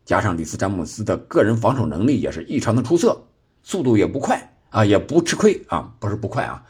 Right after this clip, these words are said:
不吃亏。这种一V一的情况之下，里斯詹姆斯可以说是非常完美的完成了防守任务，让多库没有过多的，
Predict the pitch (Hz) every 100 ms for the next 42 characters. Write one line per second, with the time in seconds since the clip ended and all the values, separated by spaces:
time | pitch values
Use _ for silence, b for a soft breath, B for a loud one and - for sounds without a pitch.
0 | b b - 113 117 120 113 - _ _
1 | _ _ _ 165 110 104 104 170 160 180
2 | 175 113 92 90 90 95 - 87 95 98
3 | 87 - 104 107 95 95 101 B B B
4 | B B B _ _ - 143 147 - 80
5 | 82 95 98 90 - _ _ - 107 110
6 | 160 160 90 80 65 - _ _ _ -
7 | 101 101 90 82 80 78 76 65 - 82
8 | 95 92 95 69 82 92 80 64 - _
9 | _ _ _ _ _ - 101 - - 143
10 | 180 160 -